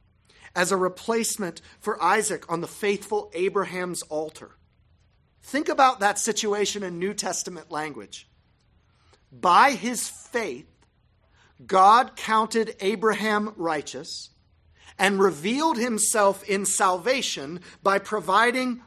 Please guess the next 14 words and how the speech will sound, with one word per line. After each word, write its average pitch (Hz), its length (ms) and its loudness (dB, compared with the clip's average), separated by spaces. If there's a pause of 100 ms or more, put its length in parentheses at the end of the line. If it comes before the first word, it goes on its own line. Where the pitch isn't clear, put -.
a 196 120 -2
lamb. 180 520 -4 (1400)
But 180 140 -6
the 190 100 0
lamb 247 380 6
had 262 340 6
to 247 80 0
be 254 160 2
slain 196 800 0 (880)
because - 300 0
the 208 100 4
wages 214 840 0 (260)
of 170 120 -8
sin 196 640 0